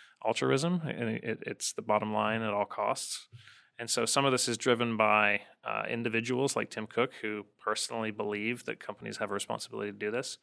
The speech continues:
Uh, but I think the better chance o-, of changing the world is to make it a real business case for changing the world.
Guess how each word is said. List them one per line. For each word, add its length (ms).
Uh, 140
but 100
I 60
think 200
the 60
better 220
chance 540
o-, 60
of 320
changing 300
the 60
world 240
is 160
to 120
make 260
it 180
a 140
real 220
business 380
case 500
for 180
changing 320
the 80
world. 280